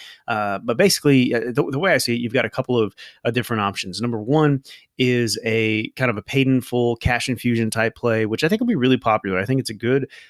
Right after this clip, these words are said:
uh, decision right now, <clears throat> given the, the state of the world, right? Um, uh, we don't know, uh, if more shutdowns are coming. There's, um, there's just a lot of uncertainty.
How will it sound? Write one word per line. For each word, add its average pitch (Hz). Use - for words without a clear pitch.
uh, 117
decision 117
right 113
now, 113
<clears throat> 175
given 131
the, 107
the 113
state 127
of 110
the 113
world, 95
right? 104
Um, 95
uh, 98
we 110
don't 110
know, 110
uh, 104
if 101
more 98
shutdowns 135
are 127
coming. 123
There's, 107
um, 101
there's 110
just 117
a 113
lot 113
of 113
uncertainty. 110